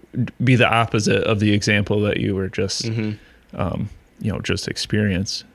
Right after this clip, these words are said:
Speaker 1: I think that's a pretty, uh, pretty amazing opportunity,
Speaker 2: Mm-hmm.
Speaker 1: really, because then, um, you know, otherwise maybe you made those same mistakes, but now you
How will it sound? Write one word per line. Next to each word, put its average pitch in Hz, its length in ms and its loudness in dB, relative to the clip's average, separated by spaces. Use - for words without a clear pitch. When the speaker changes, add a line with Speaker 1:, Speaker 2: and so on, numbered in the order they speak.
Speaker 1:
I 110 60 -8
think 101 180 -2
that's 90 240 -4
a - 40 -8
pretty, 95 380 -4
uh, - 300 -6
pretty 127 180 4
amazing 107 380 4
opportunity, 95 600 0
Speaker 2:
Mm-hmm. 113 120 0
Speaker 1:
really, 95 220 0
because 95 320 -4
then, 95 300 -2
um, - 320 -6
you 90 100 -2
know, - 180 -4
otherwise 98 640 0
maybe 123 200 4
you 139 120 4
made 104 240 2
those 101 160 0
same 104 220 0
mistakes, 101 480 -2
but - 160 -6
now 98 140 -2
you 98 180 -2